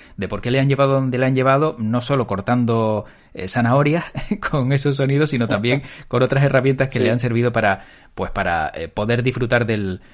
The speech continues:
Speaker 1: del mundo de la música y ser el gran productor en el que se han con-, en el que se ha convertido, vamos.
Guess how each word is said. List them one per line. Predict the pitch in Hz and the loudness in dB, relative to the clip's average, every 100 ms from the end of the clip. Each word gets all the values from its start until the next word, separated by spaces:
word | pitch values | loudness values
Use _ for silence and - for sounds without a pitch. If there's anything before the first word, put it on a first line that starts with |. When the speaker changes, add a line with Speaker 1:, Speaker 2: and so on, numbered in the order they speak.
| - - | -20 -12
Speaker 1:
del | 98 110 | -4 0
mundo | 135 135 | 2 2
de | 131 | 2
la | |
música | 123 123 131 120 | 2 0 0 0
y | 117 | 0
ser | - 120 | -2 -2
el | |
gran | 117 120 | -2 0
productor | 120 113 117 | 0 0 -2
en | 113 | -2
el | |
que | 104 | -4
se | 104 | -4
han | 104 | -6
con-, | 95 92 | -8 -10
en | 90 95 | -10 -8
el | |
que | 107 | -2
se | 139 | -2
ha | |
convertido, | 135 117 92 151 87 | 0 -2 -2 -4 -6
vamos. | - | -10